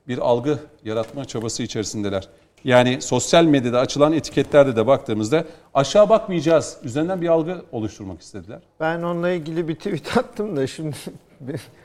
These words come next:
Speaker 2: Şey yapmayayım, şimdi oraya girmeyeyim
Speaker 1: Peki.
Speaker 2: ama
Speaker 1: Hadi
Speaker 2: şurası
Speaker 1: bitirelim, bu bölümü bitirelim. Bu anayasa.
Speaker 2: Bitirelim. Sadece
Speaker 1: Hı hı.
Speaker 2: bir şey söyleyeyim bununla ilgili o zaman. Postmodernitenin çok önemli, yani orada Bünyamin Hocam varken bir postmodernite okuması, kusura bakmayın hocam.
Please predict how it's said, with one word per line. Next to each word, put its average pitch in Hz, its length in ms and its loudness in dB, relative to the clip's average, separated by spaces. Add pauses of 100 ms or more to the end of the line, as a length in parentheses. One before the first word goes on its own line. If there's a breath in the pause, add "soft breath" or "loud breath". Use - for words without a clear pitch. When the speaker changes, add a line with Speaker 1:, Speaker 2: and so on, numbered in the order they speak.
(220 soft breath)
Speaker 2:
Şey 151 220 4
yapmayayım, 123 520 2
şimdi 123 280 -8
oraya 123 300 -2
girmeyeyim 113 480 -4
Speaker 1:
Peki. 131 120 -4
Speaker 2:
ama 143 180 2
Speaker 1:
Hadi - 280 -4
Speaker 2:
şurası - 280 4
Speaker 1:
bitirelim, 175 360 2
bu 139 120 2
bölümü 147 260 4
bitirelim. 156 460 0
Bu 143 220 -4
anayasa. 262 260 2
Speaker 2:
Bitirelim. 226 380 6
Sadece 214 500 4
Speaker 1:
Hı 202 40 2
hı. - 20 0
Speaker 2:
bir 170 60 -6
şey 175 240 0
söyleyeyim 131 520 0
bununla 127 260 0
ilgili 120 280 -2
o 120 80 2
zaman. 139 400 0
Postmodernitenin 185 1120 2
çok 202 260 2
önemli, 156 360 4
yani 147 200 6
orada 147 280 4
Bünyamin 156 320 0
Hocam 156 320 2
varken 160 340 2
bir 135 60 -4
postmodernite 143 760 2
okuması, 143 400 -2
kusura 156 340 2
bakmayın 156 380 4
hocam. 120 240 -2